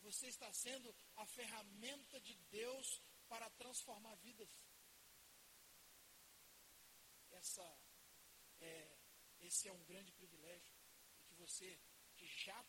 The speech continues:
tem Jesus Cristo como seu único Senhor, você não pode abrir mão. Não abra mão de falar de Jesus para as pessoas, para que elas também creiam somente, é, em Cristo Jesus,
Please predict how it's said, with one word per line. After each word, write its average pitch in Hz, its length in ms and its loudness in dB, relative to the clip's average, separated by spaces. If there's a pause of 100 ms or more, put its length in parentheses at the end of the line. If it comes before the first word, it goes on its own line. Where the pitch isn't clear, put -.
(160)
tem 208 260 -4 (360)
Jesus 196 540 2
Cristo 196 360 -4
como 190 220 -8
seu 180 200 2 (300)
único 240 280 -4
Senhor, 196 540 4 (1700)
você - 140 -2
não 180 120 -8
pode 170 220 -8
abrir 151 160 -10
mão. 135 160 -12 (1600)
Não 190 180 -4
abra 185 220 -6
mão 180 220 -8
de 170 80 -10
falar 175 340 -6
de - 100 -4
Jesus 175 340 -6
para 170 140 -12
as - 80 -8
pessoas, 160 400 -6 (500)
para 175 140 -4
que 180 140 -4
elas 175 200 -2
também 170 340 -4 (560)
creiam 190 220 -6
somente, 180 680 0 (100)
é, 165 200 -2 (200)
em 175 100 -8 (100)
Cristo 196 300 0
Jesus, 160 500 -4